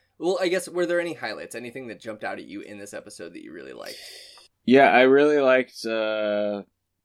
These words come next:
Speaker 2: the whole scene with the, the archery, them being stuck, um, pinned down in the, the two different, um, uh, the bus and, uh, I forgot where else they were pinned down.
Speaker 1: Basically, like, the,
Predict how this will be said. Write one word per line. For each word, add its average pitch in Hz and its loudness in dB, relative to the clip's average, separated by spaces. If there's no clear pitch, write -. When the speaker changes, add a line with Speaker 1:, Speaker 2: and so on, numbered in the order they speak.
Speaker 2:
the 113 -4
whole 113 0
scene 107 -4
with 98 -6
the, 92 -4
the 95 -8
archery, 101 0
them 98 -8
being 95 -6
stuck, 92 -6
um, 87 -10
pinned 98 -8
down 90 -6
in 87 -10
the, 85 -8
the 90 -12
two 101 -6
different, 87 -8
um, 82 -12
uh, 80 -10
the 87 -12
bus 85 -6
and, 78 -12
uh, 71 -14
I - -20
forgot 76 -8
where 78 -4
else 76 -6
they 69 -6
were 67 -6
pinned 67 -8
down. 67 -10
Speaker 1:
Basically, 131 -8
like, 110 -10
the, 175 -12